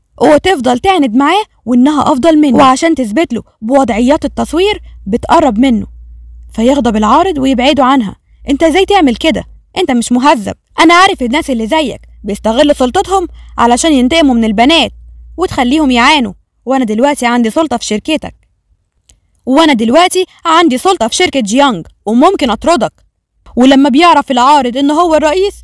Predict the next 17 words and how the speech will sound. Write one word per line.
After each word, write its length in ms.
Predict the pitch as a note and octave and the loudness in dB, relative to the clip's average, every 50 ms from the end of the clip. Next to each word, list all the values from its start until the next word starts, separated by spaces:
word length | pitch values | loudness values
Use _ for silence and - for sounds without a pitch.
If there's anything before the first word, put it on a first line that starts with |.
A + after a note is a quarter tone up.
| - - - - | -20 -20 -12 -6
بيعتذر 500 | B3 C#4+ C#4+ C4+ - D4 C4+ B3+ E4 D4+ | -2 0 0 0 0 0 -2 0 0 0
له 100 | C#4+ C#4+ | 0 0
ويمشي، 480 | C4+ C4+ C4 C4+ B3+ A#3+ A3 - - - - - - - - - - | 2 2 2 0 0 -2 -4 -8 -12 -16 -16 -16 -16 -10 -2 0 2
وبعدين 340 | D#4 C#4 C#4+ D4 F4 F4+ C#4+ | 4 4 4 2 0 -2 -2
تكون 240 | C#4+ - E4+ F4 | -2 -2 -2 0
هتقع 280 | C#4 C4 - F4+ C#4 C4+ | 0 0 0 0 0 2
عليها 320 | A3+ A3 A#3 D4 E4 D#4 | 0 0 -2 -2 -2 -4
الإضاءة 500 | C#4 G#3+ G#3+ A3 C4+ E4+ F4 - - G#3+ - _ _ _ _ - | -4 -4 -4 -2 0 0 0 0 -2 -6 -10 _ _ _ _ -10
يشوفها 500 | A3 A#3 G#3+ - E4+ F#4 - - F4+ F#4+ - _ _ _ _ - | -8 -6 -4 -2 -2 -2 -2 0 -2 -2 -2 _ _ _ _ 0
ويحميها 680 | D4+ D#4 D#4+ D#4 - D4+ E4 F#4+ G#4 F#4 B3 G#3 F3+ - _ _ - F#4 | 2 4 4 2 2 0 0 2 2 0 0 -4 -6 -10 _ _ -2 0
قبل 240 | F#4+ D#4+ C4+ C4 | 0 2 2 2
ما 80 | A#3+ A#3 | 0 0
تقع 240 | - D4+ C#4 A3+ A3+ | 2 2 2 2 2
عليها، 480 | A3 A3 A#3 D4+ E4 C4+ G3+ F3 F#3+ _ _ _ _ _ _ _ _ _ _ _ _ - - - - - - - - - - - D4+ E4 F4+ | 0 0 -2 -2 -2 -2 -4 -8 -12 _ _ _ _ _ _ _ _ _ _ _ _ -20 -18 -18 -16 -16 -18 -18 -18 -12 -4 2 4 4 4
لكن 260 | E4+ - D4+ B3+ A#3 | 4 2 0 0 0
دراعه 300 | B3 B3+ D#4 E4+ D#4+ C#4 | 0 2 2 2 2 2
بيتكسر 540 | G#3+ A#3 - - - G4 F#4+ - G4+ G4+ | 0 -4 -6 -6 -6 -6 -4 -4 -4 -6